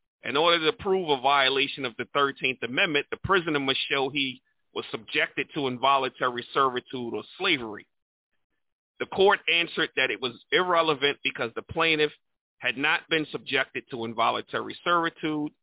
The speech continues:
If the prisoner has a choice, there is no involuntary servitude. Work without pay does not constitute involuntary servitude. And what they said within this case is basically, uh, even if there are court rules establishing that,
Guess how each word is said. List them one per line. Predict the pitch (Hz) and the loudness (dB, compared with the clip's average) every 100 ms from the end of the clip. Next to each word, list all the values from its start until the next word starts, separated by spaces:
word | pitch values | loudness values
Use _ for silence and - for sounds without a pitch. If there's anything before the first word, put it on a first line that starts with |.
| _ _ | _ _
If | - - | -10 -8
the | 117 | -10
prisoner | - 185 175 - _ - 180 160 | 2 2 2 -2 _ -4 0 2
has | 143 123 | 0 -2
a | 113 - | -4 -2
choice, | 190 156 147 - - _ | 2 4 4 -2 -16 _
there | - 143 | 2 4
is | 180 170 | 4 2
no | 135 123 | 0 0
involuntary | 120 113 113 110 - 110 110 - | 0 2 2 0 -4 -6 -6 -8
servitude. | 120 110 101 - 104 - - _ _ _ | -6 -6 -8 -10 -10 -12 -18 _ _ _
Work | 135 160 - | 4 4 2
without | 170 165 151 - | -2 2 2 2
pay | - 160 139 | 2 2 0
does | 120 117 | -2 -2
not | 135 143 | 0 0
constitute | - 147 131 - _ 143 123 | 0 -2 -2 -6 _ -8 -6
involuntary | 113 - 113 110 - - 123 101 - | -6 -2 0 0 -4 -6 -6 -6 -2
servitude. | 143 120 104 - 165 - _ _ - - | -2 -2 -6 -10 -12 -12 _ _ -20 -10
And | 151 | 0
what | 170 | 2
they | 170 156 | 2 -2
said | - 185 160 | 0 0 0
within | 156 165 | -2 -2
this | 156 147 | -2 -2
case | 196 208 190 | 0 0 -2
is | 170 123 | -6 -4
basically, | 143 151 170 151 147 139 _ _ _ _ _ - | 0 0 -2 -2 -2 -2 _ _ _ _ _ 0
uh, | 147 139 135 131 _ _ _ _ _ _ _ _ | 4 4 4 0 _ _ _ _ _ _ _ _
even | 208 196 | 2 4
if | 190 170 | 2 2
there | 185 156 | 2 2
are | |
court | - 240 208 175 | 2 4 4 4
rules | 185 214 190 165 147 | 2 2 2 0 -6
establishing | - 185 196 180 160 160 143 | -4 0 0 0 -4 -6 -6
that, | 131 | -4